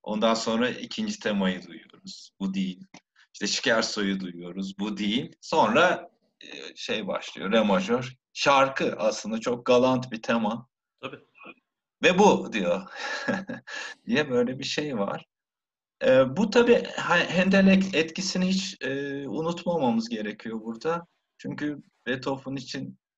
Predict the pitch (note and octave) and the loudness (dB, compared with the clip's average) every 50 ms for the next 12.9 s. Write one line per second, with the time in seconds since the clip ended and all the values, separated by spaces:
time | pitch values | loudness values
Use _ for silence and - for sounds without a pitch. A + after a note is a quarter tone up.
0 | _ _ _ - - - - - - - B2 A#2 A2+ G#2 - _ _ _ _ - | _ _ _ -18 -16 -14 -14 -14 -10 -6 -6 -6 -6 -8 -12 _ _ _ _ -14
1 | - - B2+ B2+ - C3+ C#3 C3+ C#3+ C#3 C#3+ C#3+ A#2+ C#3+ C#3 C#3+ C#3+ C#3 C#3 C3+ | -12 -12 -10 -4 0 2 2 4 2 0 0 0 0 0 2 2 2 2 2 2
2 | C3+ C3 C3 C3 B2+ - - A#2+ B2 B2+ B2+ B2+ - - C#3 D3+ D3+ D3+ C#3+ C3+ | 2 0 -2 -4 -4 -6 -6 -4 -4 -4 -4 -8 -6 0 2 2 4 4 2 2
3 | A#2+ A2 G#2+ G#2+ - _ _ _ _ _ _ _ _ _ _ _ _ _ _ _ | 0 -2 -4 -4 -8 _ _ _ _ _ _ _ _ _ _ _ _ _ _ _
4 | _ _ - - G#2 G#2 G2+ F#2 F2+ E2+ D#2+ - - A#2 B2 G#2+ - B2 A#2+ - | _ _ -14 -12 -10 -8 -8 -8 -8 -8 -10 -12 -6 -4 0 0 0 0 -2 0
5 | C#3 C#3 C#3 C#3+ C3+ C3+ C3 B2 B2 B2 B2 - C#3+ C3 - - B2+ B2+ B2+ C3 | 0 2 2 2 2 2 2 2 0 0 -2 -6 -6 -6 -6 -6 -4 -4 -2 -2
6 | B2+ B2 A#2+ C3 C#3+ C#3 C#3+ C3+ B2 A#2+ G#2+ A2 - - - G2 F#2+ F#2+ F#2+ - | -2 -2 0 0 2 2 4 4 2 2 0 -2 -4 -4 -4 -6 -6 -6 -8 -8
7 | - _ _ _ _ _ _ _ _ _ - - A#2 A#2+ A#2+ - C#3 C3+ - - | -12 _ _ _ _ _ _ _ _ _ -6 0 0 0 0 -2 -8 -8 -6 -6
8 | - F#3+ F#3+ F#3+ F#3+ - - A#2 B2 B2+ - - C#3 C#3 D3+ D#3 D3+ C#3+ D3 C#3 | -2 0 2 2 0 -2 -4 -6 -8 -8 -8 -10 -10 -8 -6 -6 -4 -2 -2 -2
9 | C#3 - B2+ B2+ A2+ A2 G#2 G#2 G#2 G#2+ A2 A2+ A2 G#2+ G2+ G2 G2 F#2+ - - | -2 0 0 0 0 0 -2 -6 -8 -8 -10 -10 -10 -10 -8 -10 -10 -10 -12 -12
10 | - - - D#3 E3+ F#3+ F#3+ F#3+ F#3+ F#3+ - _ _ _ _ _ _ _ _ _ | -12 -12 -10 -8 -2 -2 -2 -2 -2 -6 -12 _ _ _ _ _ _ _ _ _
11 | _ _ _ _ - - F#3+ G3+ G#3+ F#3+ - D3 D3 - - D#3+ E3 E3+ - G#3 | _ _ _ _ -4 0 2 2 2 2 -4 -6 -6 -4 -2 -2 -2 0 0 2
12 | G3+ F#3+ F#3+ F#3+ F#3+ - - - C3 A#2 A#2 A#2+ C#3 D#3 D#3+ D#3+ D#3 | 2 4 4 4 4 2 -2 -4 -4 -4 -4 -4 -6 -8 -10 -14 -18